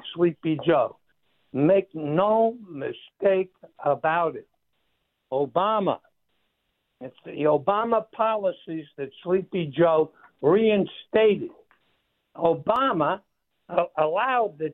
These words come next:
trade with, uh, uh, Iran, and he put in his former head of, who was working, who was the special envoy to Iran, who was fired last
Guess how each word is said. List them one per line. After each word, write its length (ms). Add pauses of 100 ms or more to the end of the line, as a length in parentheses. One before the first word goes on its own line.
(120)
trade 400 (580)
with, 280 (600)
uh, 240 (100)
uh, 160 (100)
Iran, 480 (140)
and 440 (640)
he 300
put 280
in 280 (440)
his 160 (180)
former 460
head 540 (540)
of, 320
who 100
was 260 (100)
working, 540
who 100
was 200 (120)
the 80 (100)
special 520
envoy 640 (400)
to 180
Iran, 540 (460)
who 100
was 220 (200)
fired 520
last 340